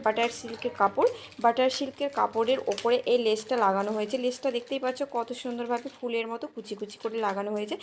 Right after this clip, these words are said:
এখানে just একটা ঘটি আছে প্রথমে, তারপরে কিন্তু এটা আছে, আহ, তোমার, আহ, হাফ হাতা। তো এভাবেই কিন্তু ব্লাউজটা বানানো হয়েছে। ব্লাউজটা অপূর্ব সুন্দর হয়েছে, পরলে কিন্তু ভীষণই সুন্দর লাগবে। আসলে এটা মানে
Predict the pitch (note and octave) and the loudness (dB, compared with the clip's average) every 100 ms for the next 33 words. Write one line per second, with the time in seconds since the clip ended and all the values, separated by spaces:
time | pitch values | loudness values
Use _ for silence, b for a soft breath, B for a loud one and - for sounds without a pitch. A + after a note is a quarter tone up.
0 | B B B B3 C#4 C4 B3+ B3+ B3+ B3+ | B B B -6 -4 -2 -2 -2 -4 -2
1 | B3+ B3+ B3 B3+ A#3+ A#3+ F4 B B - | -2 -2 0 2 2 2 -2 B B -12
2 | A#3+ C4 C#4 A4 B3 G#3 A3+ A#3 A3+ A3 | -6 -4 -2 2 2 2 0 -2 -4 -10
3 | C#4 - A3 G#3+ G#3+ E4 D#5 B B B | -4 -2 2 2 4 2 0 B B B
4 | _ - A3 A3 G#3 - G#3 A3+ A#3 C#5 | _ -6 0 2 2 -4 -6 -2 -2 -4
5 | - _ _ _ _ _ _ _ _ _ | -8 _ _ _ _ _ _ _ _ _
6 | _ A3+ A3+ B3 A3 A3 G#3+ D#4+ - B | _ -10 -8 -4 0 0 4 4 2 B
7 | B - A#3 A3 A3 A#3 B3 C4 C4+ C#4+ | B -6 0 0 0 -2 0 -2 -2 -2
8 | C#4 C#4 C4+ C4 C#4 D4 C4 B3+ C4+ C4+ | -4 2 4 4 4 2 4 4 2 2
9 | C4+ B3 B3 A#3 B3 - - A3+ B3 A#3+ | 0 2 4 4 2 0 0 0 2 2
10 | C4+ C4+ C4+ C#4 C#4 A3+ A#3 F4 B3 G#3 | 0 0 2 4 4 2 -2 -4 -4 -2
11 | G3+ G#3+ A3+ G#3+ A3+ B3+ B3 B3+ A3+ A#3 | -2 -4 -6 -4 0 2 2 0 -2 2
12 | A3 G#3 D#4+ B B B - A#3+ C#4+ D4 | 2 0 -4 B B B -8 -4 0 2
13 | D4 D4 C#4+ A#3+ B3 B3+ B3+ | 4 2 2 -2 -2 -2 -4